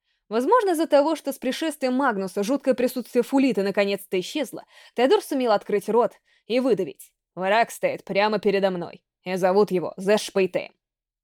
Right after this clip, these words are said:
Услышав это, Магнус тут же перевел свой горящий взгляд в сторону второго меча. «Ха-ха-ха! В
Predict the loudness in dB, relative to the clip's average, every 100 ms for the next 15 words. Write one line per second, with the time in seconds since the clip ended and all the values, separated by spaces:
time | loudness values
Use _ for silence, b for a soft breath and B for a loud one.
0 | _ _ _ -6 -2 4 4 4 -4 -2
1 | -2 -2 -2 -2 -2 -6 -4 -2 -2 0
2 | 4 4 2 0 2 4 2 0 -4 -6
3 | 0 0 -2 0 2 2 2 2 4 4
4 | 0 -4 -8 -12 -18 _ _ _ -4 -2
5 | -4 -6 -8 -8 _ -18 -18 B B B
6 | B _